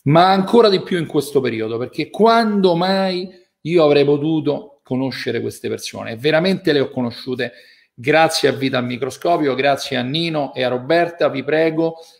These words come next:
vi invito, perché sono persone stupende che, che veramente fanno tutto i, i, con una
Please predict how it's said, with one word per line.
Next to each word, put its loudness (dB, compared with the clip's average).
vi -2
invito, 0
perché -6
sono -4
persone -2
stupende -2
che, -4
che -6
veramente -2
fanno -2
tutto 0
i, -4
i, -20
con 0
una 0